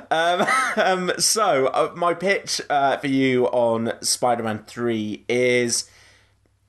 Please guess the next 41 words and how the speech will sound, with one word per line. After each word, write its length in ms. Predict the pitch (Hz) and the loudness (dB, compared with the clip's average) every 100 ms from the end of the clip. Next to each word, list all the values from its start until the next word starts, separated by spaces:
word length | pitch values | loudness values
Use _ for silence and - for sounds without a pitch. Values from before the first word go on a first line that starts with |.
| - - | -12 -2
ba-, 180 | 202 220 170 - - _ - | -2 -2 -8 -12 -20 _ -4
based 280 | 220 247 - | 0 2 2
on 60 | 226 | 2
this 160 | 214 | 2
movie 260 | 185 165 156 | 0 2 0
having 300 | 147 170 156 | 0 -2 0
the 80 | 143 | -2
cliche 640 | - 151 135 - 139 131 120 | -2 -2 0 0 2 2 0
that 280 | 117 113 - | 0 0 0
it 200 | 127 - | -2 0
has 280 | 131 120 101 | 0 0 -2
one 300 | 110 117 113 | -2 0 0
too 240 | - 117 | -2 0
many 220 | 110 107 | 0 0
villains, 560 | 104 110 101 85 85 - - - - | 0 0 0 -4 -8 -10 -12 -20 -8
I 200 | - 170 | -2 2
would 160 | 190 190 | 2 2
like 260 | 165 156 - | 2 0 0
you 160 | 151 | 0
to 340 | 139 143 131 - | 0 0 0 -2
add 300 | 135 143 151 147 | 0 0 0 0
a 140 | 143 | 0
villain 360 | 127 135 123 113 | 2 2 2 0
into 320 | 120 113 120 | -4 -2 -4
a 40 | |
pre-existing 880 | - - 143 135 120 - 120 - 110 | -6 -4 0 0 0 -2 -2 -2 -4
superhero 520 | - 104 110 104 101 | -4 -2 0 0 0
movie 440 | 98 95 92 92 90 - _ _ | 0 -4 -4 -6 -8 -20 _ _
to 140 | - | -2
make 320 | 120 113 107 - | 2 2 0 -2
it 160 | - | -4
better. 440 | 104 90 - 82 - _ _ - - | -4 -4 -6 -10 -12 _ _ -20 -6
So 240 | - 143 | 0 0
tell 300 | 135 - 180 | 2 2 2
me, 80 | 175 131 | 0 -2
tell 320 | - 165 170 | -4 0 0
me 140 | 180 | 0
the 80 | 170 | -2
pre-existing 580 | 170 165 151 151 143 135 | 0 0 0 0 -2 -2
superhero 400 | 123 131 120 117 | 0 0 2 2
movie 360 | 110 107 107 | 2 0 -2